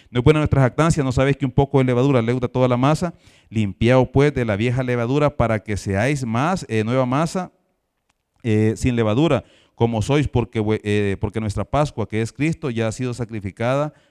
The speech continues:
por nosotros. Así que celebremos la fiesta no con la vieja levadura, ni con la levadura de, de malicia y de maldad, sino,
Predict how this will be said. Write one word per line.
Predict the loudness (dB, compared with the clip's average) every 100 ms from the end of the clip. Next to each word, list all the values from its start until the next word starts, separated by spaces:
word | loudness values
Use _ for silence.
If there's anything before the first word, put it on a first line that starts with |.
| _
por | -2 -2
nosotros. | -2 -2 -2 -2 -6 -10 -12 _ _ _
Así | -4 -2 0 -2
que | 2 2 0
celebremos | -2 -4 0 0 0 2
la | 0 2
fiesta | 2 2 0 -4 -4 _
no | -2 2 2
con | 0 -4
la | -4
vieja | -4 -4 -4
levadura, | -4 -4 -2 -2 -2
ni | -4
con | -4 -2 0
la | -2
levadura | -2 -2 0 0
de, | 0 -2
de | -4 -4
malicia | -2 0 0 0
y | -4
de | -4
maldad, | -4 -2 -2 -2 _ _
sino, | -10 -6 -2 -2